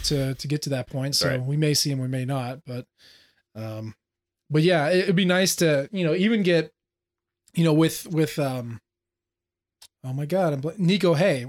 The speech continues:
Speaker 1: with him back in the fold, they were running a lot more two tight end sets than they were, um, the week prior.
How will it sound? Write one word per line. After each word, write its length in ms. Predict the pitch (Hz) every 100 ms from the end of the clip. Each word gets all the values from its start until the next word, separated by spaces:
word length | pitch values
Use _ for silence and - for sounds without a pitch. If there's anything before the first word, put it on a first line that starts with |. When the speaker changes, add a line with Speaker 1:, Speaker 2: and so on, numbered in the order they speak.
| -
Speaker 1:
with 180 | 160 147
him 180 | 247 208
back 340 | 170 160 -
in 140 | 165
the 80 | 151
fold, 420 | - 135 110 127 - _ _ _ _ _ _ -
they 80 | 208
were 100 | 202
running 220 | 220 190
a 60 |
lot 180 | 160 180
more 140 | 165 151
two 180 | -
tight 240 | 170 165 147
end 160 | 131
sets 300 | - 156 127
than 160 | - 135
they 100 | 135
were, 480 | 131 131 131 127 113 _
um, 380 | 139 120 113 110 - _ _ _ _
the 60 | 139
week 240 | 143 -
prior. 360 | 135 113 85